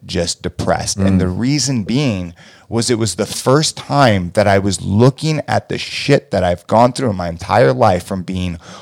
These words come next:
Speaker 1: homeless to hooked to drugs to losing my father, uh, just so many other things, right? Uh, where I would just bury it and bury it and bury it and bury it deeper and deeper.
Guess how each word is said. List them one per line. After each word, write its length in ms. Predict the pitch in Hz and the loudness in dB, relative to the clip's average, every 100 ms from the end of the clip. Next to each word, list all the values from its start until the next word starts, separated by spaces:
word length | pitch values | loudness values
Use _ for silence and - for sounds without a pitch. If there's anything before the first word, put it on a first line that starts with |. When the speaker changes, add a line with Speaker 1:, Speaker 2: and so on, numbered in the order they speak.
| - | -14
Speaker 1:
homeless 560 | - 131 135 117 90 - | -2 4 4 4 0 -2
to 120 | 98 | -4
hooked 260 | 92 131 - | 2 2 0
to 60 | |
drugs 540 | 98 101 120 120 101 - | -8 2 6 6 4 -2
to 100 | 101 | -2
losing 360 | 98 101 107 | 0 0 0
my 100 | 92 | -2
father, 600 | 87 - 120 127 110 92 82 87 - | -4 4 6 6 4 0 -2 -10 -6
uh, 720 | 101 98 92 90 - 95 113 | 0 4 4 2 -2 -4 -6
just 220 | 110 101 - | -4 -4 0
so 120 | 151 | 0
many 160 | 139 | 2
other 160 | 127 104 | 0 0
things, 460 | - 147 139 107 92 | -4 -2 0 -2 0
right? 340 | 104 110 - - - - | 2 2 0 -12 -20 -12
Uh, 380 | - 113 113 107 | 0 2 4 4
where 200 | 107 117 | 4 4
I 140 | 104 | 4
would 140 | 110 107 | 2 0
just 200 | 95 92 | -4 -2
bury 360 | 117 117 110 | 2 4 2
it 100 | 95 | -2
and 100 | 98 | -2
bury 300 | 110 123 113 | 2 4 2
it 100 | 101 | -2
and 100 | 98 | -4
bury 300 | 95 113 107 | 0 2 2
it 80 | 87 | -2
and 100 | 95 | -4
bury 240 | 107 107 95 | 0 0 -2
it 80 | |
deeper 260 | - 98 95 | -6 -6 -4
and 140 | 90 | -4
deeper. 300 | 98 107 90 | -2 -4 -6